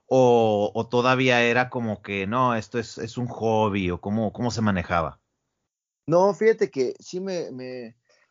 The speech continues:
Speaker 2: me gustó mucho dar clase, ¿no? Cuando empecé a dar, de hecho, yo empecé a dar clase de cinta azul, pero no porque,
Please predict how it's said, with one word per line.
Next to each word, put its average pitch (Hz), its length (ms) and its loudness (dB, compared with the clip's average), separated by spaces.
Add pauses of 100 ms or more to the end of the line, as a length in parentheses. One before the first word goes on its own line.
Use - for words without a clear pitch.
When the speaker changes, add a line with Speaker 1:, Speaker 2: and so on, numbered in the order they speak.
Speaker 2:
me 131 80 -4
gustó 139 300 -2
mucho 175 300 -2
dar 156 180 0
clase, 143 440 -2
¿no? 127 140 -12
Cuando 117 200 -8
empecé 113 280 -6
a - 20 0
dar, 135 100 0
de 127 140 -2
hecho, 156 160 -2
yo 202 60 4
empecé 180 220 0
a - 20 4
dar 180 100 4
clase 165 260 -2
de 131 120 -4
cinta 151 240 -4
azul, 147 280 -4 (520)
pero 110 180 -2
no 135 140 -2
porque, 92 580 -2